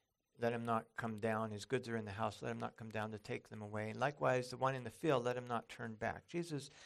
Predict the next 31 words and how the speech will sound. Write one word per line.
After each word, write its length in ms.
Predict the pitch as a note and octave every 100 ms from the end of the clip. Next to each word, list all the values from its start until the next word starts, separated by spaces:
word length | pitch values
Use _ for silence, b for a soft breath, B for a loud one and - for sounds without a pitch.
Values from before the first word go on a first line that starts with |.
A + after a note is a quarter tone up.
| B
is 120 | - C3+
saying 380 | - D3+ C#3+
there, 260 | B2+ A#2+ A#2 b b b _ _ _ _ _ _ F#3 _ _ _ -
our 120 | C#3+
focus 500 | D3+ F#3+ F#3+ F3+ D3
ought 140 | D3+ C#3+
to 100 | C#3
be 400 | D3+ D3 C#3 C3 _ _
on, 280 | B2+ B2 B2 _ _ _ -
on 160 | B2 A#2
serving 380 | - E3 D3+ B2+
the 80 |
King. 320 | A#2+ - G#2+ F#2+ - _ _ _ B B B B -
And 120 | C3
he, 200 | D3 D3+
he 120 | D3 C3+
puts 200 | - E3+
that 140 | E3 D3+
reminder 480 | C#3+ C3+ C#3 C#3+ B2+
in 80 |
there, 100 | B2
"Remember 500 | A#2 B2 C#3+ D#3+ D#3
Lot's 440 | C3+ B2+ C3 - -
wife." 300 | A2+ A2 G#2+ -
What 160 | F#3
was 240 | G3 G3 -
the 100 | E3
problem 500 | - D3+ C#3+ C#3+ C3
with 200 | B2 -
Lot's 360 | A#2+ A#2 -
wife? 360 | A#2+ G#2+ G#2 G2+